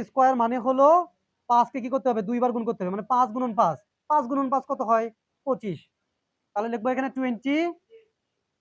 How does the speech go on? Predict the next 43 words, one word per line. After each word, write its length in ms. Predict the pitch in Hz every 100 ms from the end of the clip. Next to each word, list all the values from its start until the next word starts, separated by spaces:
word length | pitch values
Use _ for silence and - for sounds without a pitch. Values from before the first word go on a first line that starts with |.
| _ 220
ফাইভ, 260 | 208 180 127 _ _ _ _ _ _ _ _ _ _
টোয়েন্টি 240 | 233 226 240
ফাইভ 100 | 226 196
লিখবো। 200 | 156 139 - _ - 254
এর 60 | 262
উপর 120 | 277 269
স্কয়ার 160 | 269 269
আছে 100 | 262
না? 60 | 277 277 _ _ _ _ _ -
তো 40 | 262 254
এস-, 180 | 254 - 247
এর 80 | 277 233
উপর 120 | 277 269
যদি 100 | 277 -
স্কয়ার 180 | 262 269
করি 120 | 269 240
সরাসরি 300 | 240 240 254 254
এর 60 | 226
উপর 100 | 233 226
পাওয়ার 200 | 202 208 226
চলে 140 | 214 185
আসবে 180 | 175 240 220
স্কয়ার। 260 | - 156 107 _ _ _ _ _ _ _ _ _ _ _ _ _ _
তা 60 | 208 -
ফাইভ 220 | 226 294 302
এর 100 | 302 285 - 202
উপর 120 | 269 254
যদি 100 | 269 254
স্কয়ার 180 | 269 277
করা 100 | 277 262
হয় 100 | 254
তা 60 | -
টোয়েন্টি 240 | 277 247 254
ফাইভ 140 | 262 247
এ 20 | -
স্কয়ার 180 | 202 170
হবে। 120 | 123 120 _ _ _ _ _ -
এবার 120 | 208 247
এখানে 160 | 269 262
প্লাস 160 | 269 262
আছে, 100 | 262 254
প্লাস 160 | 233 180
দাও। 140 | 160